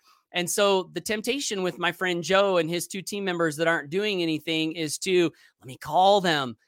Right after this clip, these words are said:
Let me call them three times a week. Let me call them ten times a week.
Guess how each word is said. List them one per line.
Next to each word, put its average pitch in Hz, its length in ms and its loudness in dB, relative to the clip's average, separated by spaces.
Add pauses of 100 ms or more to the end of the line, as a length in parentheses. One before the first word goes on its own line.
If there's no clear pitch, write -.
(140)
Let 170 100 -2
me 190 80 0
call 202 220 0
them 202 140 -2
three 262 260 -2
times 202 360 0
a 170 60 0
week. 151 380 -2 (220)
Let 185 120 0
me 226 80 -2
call 226 240 0
them 233 180 0
ten 262 220 -2
times 233 320 2
a 190 80 2
week. 170 380 -4